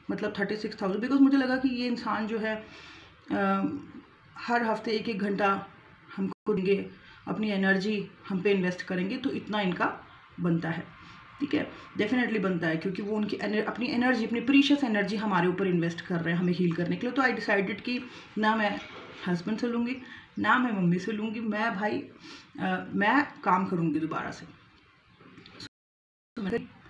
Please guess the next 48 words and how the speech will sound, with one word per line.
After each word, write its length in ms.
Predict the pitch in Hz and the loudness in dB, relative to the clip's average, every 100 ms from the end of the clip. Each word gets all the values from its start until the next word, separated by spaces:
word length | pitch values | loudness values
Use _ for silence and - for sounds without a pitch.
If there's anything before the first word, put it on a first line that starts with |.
| - - - - - - | -20 -20 -20 -20 -16 -4
फिर 100 | 185 | 0
job 300 | 170 170 170 | 2 2 2
ज्वाइन 240 | 190 190 | 0 0
करके 260 | 190 170 196 | 0 0 0
वहाँ 260 | 175 185 | 0 0
मैंने 180 | 180 180 | 0 0
पैसे 260 | 180 170 180 | 0 -2 -2
इकट्ठे 240 | 185 185 | -4 -2
कर 140 | 185 190 | -2 -2
लिए, 360 | - - 196 - - - - - | -4 -4 -4 -4 -16 -20 -14 -8
ठीक 120 | - | -6
है। 180 | - - - - - - - - - - | -6 -8 -18 -20 -20 -20 -20 -20 -16 -2
और 360 | 185 190 185 185 180 185 190 - - - | 2 4 4 4 2 0 -4 -12 -18 -10
उसके 260 | 233 - | 0 2
बाद 340 | 220 196 202 196 | 6 8 8 4
जब 120 | 214 | 0
मैं 80 | 202 | 0
office 260 | 175 226 | 0 -2
जाती 260 | 202 190 214 | 0 0 -2
थी, 340 | - 208 208 | -4 -4 -4
घर 260 | - 180 196 | -2 0 2
आती 240 | 185 185 | 2 2
थी, 460 | 190 196 190 190 - - - | -2 -2 -2 -2 -6 -10 -6
मेरा 120 | 214 | -4
confidence 560 | 214 196 190 196 202 202 | -2 -2 -2 -2 -4 -4
काफ़ी 240 | 196 233 | -4 -4
बढ़ने 300 | 185 180 170 | -2 2 4
लग 180 | 170 147 | 4 0
गया 140 | - - | -6 -10
उस 100 | - - | -12 -14
वक्त, 560 | - - - - - | -14 -18 -20 -20 -12
ठीक 120 | 208 226 | -6 -6
है। 60 | |
थोड़ा 240 | - 196 190 | -2 -2 0
और 220 | 190 202 | 2 0
fearless 600 | - 196 202 196 185 - | 0 0 2 2 0 -2
भी 60 | 208 | -4
होने 220 | 180 175 | 0 0
लगी 280 | 175 165 175 | 0 0 0
मैं 120 | 175 | -2
धीरे 220 | - 170 | -2 -2
धीरे। 280 | 165 165 165 - - - | -2 -4 -6 -10 -18 -6
जो 160 | 190 302 | 6 8
मेरे 160 | 302 247 | 8 6
अंदर 200 | 240 240 | 2 0
विचार 380 | 226 220 196 | 2 6 6
चलते 280 | 208 202 185 | 4 0 0
थे 200 | 196 220 | 0 -4